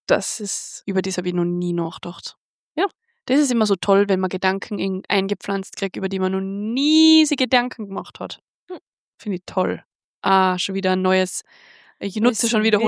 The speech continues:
Speaker 1: <laughs>
Speaker 2: hundert Prozent
Speaker 1: Ja.
Speaker 2: meines Gehirns. <laughs> Geil. Arger
Speaker 1: Ja,
Speaker 2: Scheiß.
Speaker 1: jetzt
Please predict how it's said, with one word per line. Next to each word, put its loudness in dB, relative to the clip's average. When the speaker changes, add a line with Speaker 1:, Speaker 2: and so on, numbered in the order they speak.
Speaker 1:
<laughs> -
Speaker 2:
hundert 0
Prozent 4
Speaker 1:
Ja. 6
Speaker 2:
meines 2
Gehirns. 4
<laughs> -6
Geil. -4
Arger 4
Speaker 1:
Ja, -
Speaker 2:
Scheiß. -2
Speaker 1:
jetzt 0